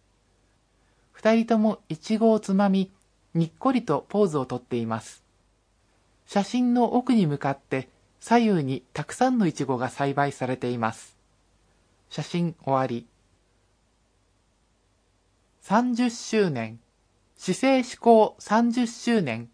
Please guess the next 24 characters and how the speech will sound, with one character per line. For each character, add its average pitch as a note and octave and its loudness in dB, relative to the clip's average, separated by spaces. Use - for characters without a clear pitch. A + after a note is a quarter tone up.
記 D#3+ -4
念 G3+ 0
事 F#3 -2
業。 A#2+ -2
タ A#3 2
イ C4+ 0
ム C4+ -2
カ C4 -2
プ B3+ -12
セ D#3 0
ル B2+ -2
開 G3 2
封 G3+ -2
等 E3 0
記 E3 -4
念 G3+ 2
事 F#3 -4
業、 A2 -2
百 F3 -4
五 G#3+ 2
十 G#3+ 0
三 F3+ 0
万 E3+ 0
円。 C#3 -6